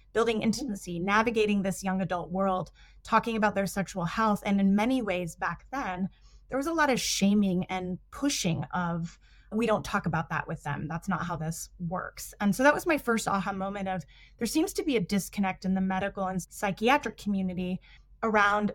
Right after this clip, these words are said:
sexual health, sexual function, sexuality, someone's sexual identity, and illness. And then in my graduate work, I was working in a radiation department in Detroit,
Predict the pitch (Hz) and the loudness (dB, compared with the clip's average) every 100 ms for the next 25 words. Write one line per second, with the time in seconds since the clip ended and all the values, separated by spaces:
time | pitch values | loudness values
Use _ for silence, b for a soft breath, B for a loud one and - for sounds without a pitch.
0 | - - 277 269 262 214 208 196 196 - | -6 0 2 2 -4 0 2 2 0 -10
1 | _ - 226 202 214 196 - 208 - 202 | _ -2 -2 0 -2 -2 0 0 2 4
2 | 196 - 180 - 185 202 202 208 - 196 | 4 4 -4 0 2 2 0 -2 -4 -2
3 | 185 175 180 - - 175 175 196 202 196 | -2 -2 -4 -4 -4 -4 -2 -2 -2 -2
4 | 196 175 b b b - 220 202 190 180 | -4 -6 b b b 0 4 4 4 2
5 | - - 208 185 - - - - 208 233 | 0 0 2 0 -4 -8 -10 -8 -2 2
6 | 247 240 - 220 208 202 196 190 262 320 | 4 2 2 0 2 2 0 -2 0 -2
7 | 311 208 208 185 185 185 - - - 196 | 0 -2 -2 -2 -4 -6 -10 -20 -4 -2
8 | 196 185 214 208 208 196 185 190 190 190 | 0 0 0 2 4 4 4 4 2 2
9 | 196 208 214 202 202 180 190 190 - 214 | 0 0 0 -2 -4 -4 -4 -6 -2 4
10 | 202 - - 233 202 - - | 4 2 -4 0 0 0 -12